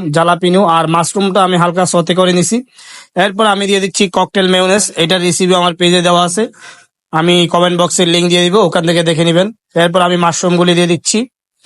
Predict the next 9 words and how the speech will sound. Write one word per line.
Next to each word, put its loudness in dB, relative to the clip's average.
এরপর 0
আরেকটু -2
উপরে 2
আমি 0
ককটেল 0
মেয়োনেজ 2
সস 2
দিয়ে 4
দিচ্ছি। 0